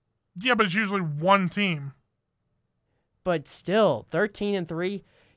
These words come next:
Speaker 2: you, you would consider every single year, and there's always a team that goes thirteen and three. You rarely see a team that goes fifteen and one. Actually, why are we even arguing Rodgers
Speaker 1: Why are we talking
Speaker 2: versus
Speaker 1: about the
Speaker 2: Brees?
Speaker 1: team?
Speaker 2: It's Patrick Mahomes. Hands down.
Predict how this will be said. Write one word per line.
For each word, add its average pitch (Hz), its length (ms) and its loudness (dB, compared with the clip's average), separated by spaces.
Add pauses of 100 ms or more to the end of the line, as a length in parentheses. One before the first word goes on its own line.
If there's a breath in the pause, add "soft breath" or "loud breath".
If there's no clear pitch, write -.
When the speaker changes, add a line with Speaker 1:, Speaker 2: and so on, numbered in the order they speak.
(100)
Speaker 2:
you, 233 600 -10
you 415 80 2
would 440 160 2
consider 180 400 -6
every 170 340 0
single 175 320 -4
year, 151 280 0
and 185 160 -2
there's 208 180 0
always 226 380 2
a 185 60 -8
team 175 240 -4
that 160 60 -2
goes 143 200 0
thirteen 143 340 -8
and 170 80 -8
three. 170 200 -4 (260 soft breath)
You 226 160 -4
rarely 196 380 0
see 165 180 -4
a 156 40 -2
team 170 180 -4
that 160 60 -2
goes 151 180 0
fifteen 160 280 -4
and 156 60 -2
one. 139 140 -6 (640)
Actually, 226 360 -8 (320)
why - 140 0
are 453 100 2
we 427 80 4
even 294 180 0
arguing 175 420 2 (100)
Rodgers 165 300 8
Speaker 1:
Why 233 60 8
are 294 40 6
we 311 100 0
talking 262 280 6
Speaker 2:
versus 247 80 2
Speaker 1:
about - 40 2 (140)
the 131 80 -2
Speaker 2:
Brees? 120 120 -6
Speaker 1:
team? 214 380 -4 (300 soft breath)
Speaker 2:
It's 247 160 6
Patrick 392 480 4
Mahomes. 233 560 6 (440 soft breath)
Hands 480 440 4
down. 190 320 6